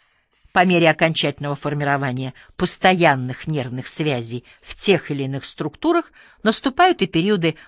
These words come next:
максимальной чувствительности этих структур к усвоению навыков.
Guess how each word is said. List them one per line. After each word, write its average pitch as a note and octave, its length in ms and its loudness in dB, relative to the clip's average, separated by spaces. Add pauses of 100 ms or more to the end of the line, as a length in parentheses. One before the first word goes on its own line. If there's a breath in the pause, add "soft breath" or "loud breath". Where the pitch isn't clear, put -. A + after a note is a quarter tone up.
максимальной G#3 800 2
чувствительности F3+ 1080 -4
этих B2+ 340 -12 (180 soft breath)
структур - 800 -6 (460)
к - 80 -10
усвоению D3+ 680 -2
навыков. B2+ 680 -6